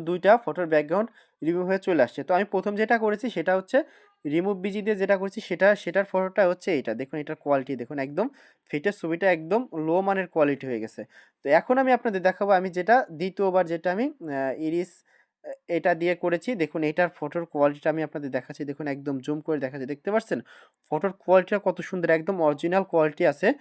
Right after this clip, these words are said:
এবং দেখুন রিমুভ বিজি দিয়ে যেটা দিয়ে করেছি সেটার কোয়ালিটি একদম দেখুন খুবই খারাপ অবস্থা হয়ে গেছে। তো এখন আমি দেখুন এটির চারপাশে দেখুন রিমুভটা অনেক সুন্দর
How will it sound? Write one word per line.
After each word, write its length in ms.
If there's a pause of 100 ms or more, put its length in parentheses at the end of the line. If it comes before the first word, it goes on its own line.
(280)
এবং 280
দেখুন 280 (760)
রিমুভ 240 (100)
বিজি 200
দিয়ে 340
যেটা 260
দিয়ে 180
করেছি 300
সেটার 200
কোয়ালিটি 340
একদম 200
দেখুন 220 (380)
খুবই 280
খারাপ 200
অবস্থা 360
হয়ে 140
গেছে। 180 (460)
তো 60
এখন 400
আমি 120
দেখুন 320
এটির 200 (180)
চারপাশে 340
দেখুন 320
রিমুভটা 320
অনেক 160 (100)
সুন্দর 240